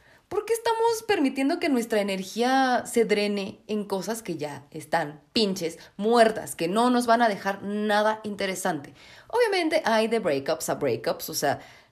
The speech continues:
no es, estamos hablando de gente que fue culera con nosotros. Sí fue como de, "¿Sabes qué? Nos estamos dando un tiempo porque maduramente decidimos que nuestros caminos iban a tomar, eh, lugares separados y vamos a ver qué pedo con nosotros". O sea, si es algo que terminó en buenos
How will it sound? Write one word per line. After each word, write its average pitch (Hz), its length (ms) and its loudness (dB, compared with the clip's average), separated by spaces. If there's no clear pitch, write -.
no 175 80 -4
es, 170 140 -4
estamos 427 300 0
hablando 294 240 4
de 254 100 6
gente 233 400 2
que 170 80 -10
fue 185 160 -8
culera 190 400 0
con 226 140 -2
nosotros. - 480 -4
Sí 220 240 -4
fue 220 140 0
como 220 240 0
de, 180 360 -4
"¿Sabes 240 240 -2
qué? 277 100 4
Nos 240 140 2
estamos 220 320 2
dando 214 180 2
un 208 140 -4
tiempo 202 800 0
porque 156 200 -4
maduramente 180 640 -2
decidimos 190 720 -2
que 170 160 -10
nuestros 135 300 -8
caminos 370 500 0
iban 269 220 -2
a 226 100 -2
tomar, 202 560 -2
eh, 156 340 -4
lugares 185 300 -2
separados 294 1040 2
y - 20 -6
vamos 185 240 -4
a 180 60 -4
ver 170 120 -2
qué 170 120 -8
pedo 156 240 -2
con 147 80 -6
nosotros". 226 400 -2
O 190 40 -10
sea, 185 340 0
si 277 200 0
es 415 180 0
algo 339 320 4
que 302 120 0
terminó 190 500 2
en 160 440 -4
buenos 214 380 0